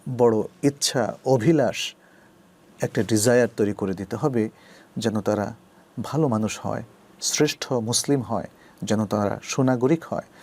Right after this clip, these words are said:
যেন তারা আল্লাহ অভিমুখী হয়, যেন তারা দিনদার হয়।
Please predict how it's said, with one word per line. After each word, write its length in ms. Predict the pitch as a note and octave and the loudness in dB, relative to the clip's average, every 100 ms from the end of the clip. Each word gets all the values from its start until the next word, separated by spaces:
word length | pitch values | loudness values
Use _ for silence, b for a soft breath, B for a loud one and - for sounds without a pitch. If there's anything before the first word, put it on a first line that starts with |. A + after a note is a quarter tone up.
| B B | B B
যেন 240 | - A2+ A2 | -2 -2 0
তারা 320 | G#2 G#2 A2 - - _ | 0 -2 -4 -14 -20 _
আল্লাহ 300 | C3 B2 B2 | 2 4 4
অভিমুখী 480 | A#2 C#3 F3+ E3 B2+ | 4 4 0 0 -4
হয়, 280 | G#2 D#2+ - B B B _ | -2 -4 -6 B B B _
যেন 240 | A2+ A2 A2+ | 0 0 2
তারা 340 | A2+ G#2+ G#2 - A2 | 2 0 -2 -6 -2
দিনদার 440 | A#2+ A#2 A#2 F#2+ F2 | 2 4 4 2 0
হয়। 240 | - - | -4 -10